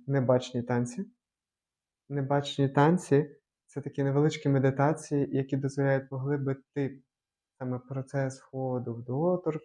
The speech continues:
процес комунікації з собою, дозволяють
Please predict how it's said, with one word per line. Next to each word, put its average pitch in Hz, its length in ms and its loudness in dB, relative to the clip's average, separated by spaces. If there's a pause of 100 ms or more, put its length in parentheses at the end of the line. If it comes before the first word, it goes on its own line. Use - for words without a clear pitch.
(100)
процес 127 480 -8
комунікації 123 840 -6
з - 60 -20
собою, 170 540 2 (360)
дозволяють 143 1160 -2